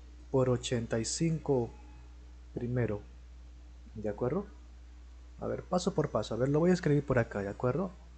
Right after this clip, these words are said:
Así, ochenta y cinco por trescientos diez. Y ahora acá, x por mil, o sea, mil x. Multiplicamos esto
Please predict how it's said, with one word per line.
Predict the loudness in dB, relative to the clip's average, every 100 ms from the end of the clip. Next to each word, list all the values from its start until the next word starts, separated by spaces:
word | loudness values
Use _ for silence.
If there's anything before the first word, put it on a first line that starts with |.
| -18 -20 -18 -18 -10
Así, | -6 -6 -8 -16 -18 -4
ochenta | -2 -2 -2 -2 -2 -2 -4
y | -2
cinco | 0 2 4 2 2 4 4 2 -4 -4
por | 2 4 2
trescientos | 0 0 0 0 -4 -4 -4 -4 -4 -4 -4
diez. | 2 4 4 2 0 -4 -10 -18 -20 -20 -8
Y | 2
ahora | 4 4
acá, | 2 2 6
x | 6 6 2
por | 4 4 6
mil, | 6 8 6 2 -4 -4
o | -4
sea, | 4 6 6 2 0
mil | 4 4 4 4
x. | 2 2 -6 -6 -6 -8 -14 -18 -18 -18 -18 -18 -18 -18 -8
Multiplicamos | 2 4 4 2 2 6 8 10 10 10
esto | 8 8 6 6